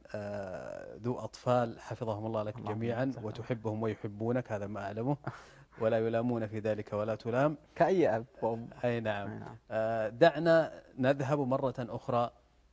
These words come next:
Speaker 1: كما نذهب في كل حلقاتنا إلى البيت الأفضل
Speaker 2: اللهم
Speaker 1: في
Speaker 2: صل على محمد.
Speaker 1: التاريخ،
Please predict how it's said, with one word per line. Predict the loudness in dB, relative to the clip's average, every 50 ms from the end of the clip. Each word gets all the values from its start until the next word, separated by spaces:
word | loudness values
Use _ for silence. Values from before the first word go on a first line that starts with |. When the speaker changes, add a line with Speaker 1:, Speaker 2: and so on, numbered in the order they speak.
| -14
Speaker 1:
كما | -10 -8 -6 -4 -2 -2
نذهب | -2 -4 -4 -4 -6 -6 -6
في | -8 -10 -8
كل | -4 -4 -4 -4
حلقاتنا | -4 -6 -6 -6 -6 -4 -6 -6 -4 -4 -4 -6 -6 -6 -8 -14 -20 -20 -20 -12 -8
إلى | -4 -2 -2 0 0 -2 -4 -6 -8 -8
البيت | -6 -2 0 0 0 0 -2 -6
الأفضل | -6 -4 -4 -4 -4 -6 -8 -8 -8 -8 -10 -16 -16 -14
Speaker 2:
اللهم | -10 -10 -10 -10 -12
Speaker 1:
في | -12
Speaker 2:
صل | -10 -8 -6
على | -6 -6
محمد. | -8 -12 -14 -16 -14 -12 -12 -12
Speaker 1:
التاريخ، | -12 -6 -6 -4 -4 -2 -4 -4 -4 -6 -10 -16 -20